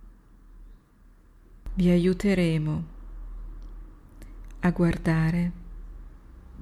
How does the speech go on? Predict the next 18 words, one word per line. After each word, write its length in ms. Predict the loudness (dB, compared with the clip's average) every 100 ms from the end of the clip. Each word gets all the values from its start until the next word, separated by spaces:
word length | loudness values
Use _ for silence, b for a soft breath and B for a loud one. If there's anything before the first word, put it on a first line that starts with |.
| -14 -14 -14 -6
e 140 | -4
a 20 |
scoprire 720 | -4 -4 -6 -4 -4 -2 -2 -4 -10 -14 -14 -16 -14 -12 -12 -12 -12 -12 -12 -12 -12 -14 -14 -14 -2
cosa 320 | 2 4 4
c'è 200 | 4 2
sotto 300 | 2 0 0
il 60 | 0
pavimento 640 | 0 2 2 2 0 0
del 220 | -2 -2
vostro 400 | -2 -4 -4 -6
giardino. 720 | -4 -4 -4 -4 -4 -4 -6 -8 -14 _ _ _ _ _ _ _ _ _ _ _ _ _ _ _ _ _ _ _ -20 -20 _ _ _ _ _ _ _
Questo 340 | 0 2 2 0
per 220 | 2 2
noi 320 | 2 2 2
oggi 280 | 0 0 -2
è 40 |
uno 200 | -2 -2
stop. 640 | -4 -6 -4 -4 -6 -14